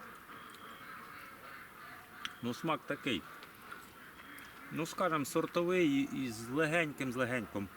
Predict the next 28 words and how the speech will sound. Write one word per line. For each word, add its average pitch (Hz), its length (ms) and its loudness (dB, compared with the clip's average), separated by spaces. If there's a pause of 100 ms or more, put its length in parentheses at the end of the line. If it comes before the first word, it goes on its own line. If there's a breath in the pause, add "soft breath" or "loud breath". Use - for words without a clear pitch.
(120)
пока 117 340 2
мускатом. 95 640 -4
Ну, 117 80 2
я 131 100 2
ж - 100 -6
кажу, 123 280 0
кущ, 143 180 4 (1040 loud breath)
це 127 120 4
перше 143 400 4
плодоношення, 101 680 2
він 113 180 4
у - 20 4
мене 113 360 4 (220)
не 110 240 4
плодоношив 117 680 2
і 107 60 2
сигналок 117 560 4 (140)
тут 117 140 4 (1600)
не 110 180 4
було. 110 380 4 (880)
Це 127 300 4
перше 107 340 4
його 98 180 2
плодоношення, 117 840 2
будемо 123 340 4
надіятися, 117 560 6
може... 110 380 4
ну, 123 240 0